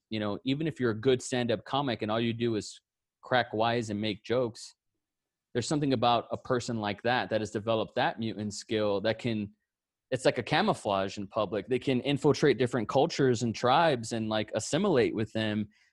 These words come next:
because they know how to cut through that bullshit, right? So I think you've developed a, a real tremendous skill. What, what, what if, um, what,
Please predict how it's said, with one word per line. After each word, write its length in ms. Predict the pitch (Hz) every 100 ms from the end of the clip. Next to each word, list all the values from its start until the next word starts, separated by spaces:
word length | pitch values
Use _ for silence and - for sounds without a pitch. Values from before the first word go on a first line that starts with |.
| _
because 200 | 120 127
they 100 | 123
know 100 | 127
how 100 | 120
to 80 | 113
cut 260 | - 127
through 100 | 120
that 240 | 107 92 117
bullshit, 480 | 117 - - 107
right? 260 | 92 107 101
So 300 | - 110 110 _ _ _ _ _ -
I 80 | 117
think 200 | 147 127
you've 140 | 117
developed 440 | 113 110 113 110 -
a, 120 | 110 110 110
a 80 |
real 240 | 107 117 117
tremendous 580 | - 113 110 110 110 -
skill. 480 | - 123 123 113 90 _ _
What, 280 | 120 127 151 - _ _ _ _ _ _ _ _ _ _
what, 240 | 113 131 123
what 160 | 139
if, 180 | 165 147
um, 460 | 127 117 107 104 95 -
what, 240 | 139 151